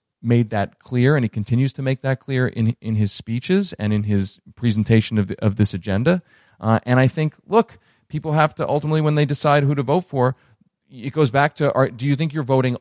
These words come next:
only for the, the candidate as a person, or do you think you are part of a movement and a set of policies that will be ultimately enacted? And that's, that's, to me, I mean, he, he basically, I mean, that, look, that's the theory of his campaign, right? The whole motto of the campaign is "Not me, us."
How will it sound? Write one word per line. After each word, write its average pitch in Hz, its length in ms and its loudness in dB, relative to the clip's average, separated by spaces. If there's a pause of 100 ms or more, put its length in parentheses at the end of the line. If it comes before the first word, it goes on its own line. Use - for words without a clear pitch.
only 151 440 4
for 113 540 2 (460)
the, 110 240 -4 (160)
the 120 120 -2
candidate 123 720 0
as 107 200 -4
a 98 100 -4
person, 131 480 -6
or 117 180 0
do 113 80 0
you 120 80 4
think 123 240 -6
you 113 140 0
are 110 100 4
part 107 260 0
of 104 120 -2
a 101 100 -2
movement 101 540 -6 (260)
and 104 120 0
a 104 80 4
set 101 260 2
of 95 120 -4
policies 98 680 -2 (220)
that 92 100 -4
will 101 120 2
be 101 380 0 (240)
ultimately 98 480 -2
enacted? 90 500 -6
And 117 160 -6
that's, 170 260 -4
that's, - 340 -4 (180)
to - 80 -14
me, 143 280 -2
I 110 60 -6
mean, 120 140 2
he, 190 260 -2
he 190 160 -2
basically, 131 500 0
I 131 60 4
mean, 147 120 4
that, 160 120 2
look, 175 120 0
that's 151 180 -4
the 139 80 -4
theory 160 240 -2
of 147 80 -6
his 151 120 -6
campaign, 143 360 -6
right? 107 160 0
The 127 60 -4
whole 143 100 2
motto 131 240 2
of 131 60 -2
the 127 60 -8
campaign 135 300 -4
is 107 100 -6
"Not 110 220 0
me, 139 220 -6
us." - 380 -6